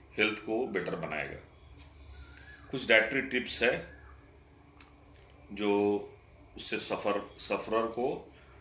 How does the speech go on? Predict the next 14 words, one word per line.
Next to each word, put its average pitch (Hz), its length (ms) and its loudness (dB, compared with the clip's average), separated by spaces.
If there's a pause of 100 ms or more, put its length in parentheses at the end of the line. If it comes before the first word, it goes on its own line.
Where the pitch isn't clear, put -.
(220)
और 123 200 -2
जो 117 180 2 (580)
उससे 107 280 4 (200)
बीमार 98 360 4
हैं 80 360 -10
उसको 131 320 0
वो 120 180 0 (640)
मदद 101 300 2
करता 85 260 -2
है। 80 80 -6
वो 98 100 -4
tips - 380 -2
क्या 98 120 0
है? - 200 -8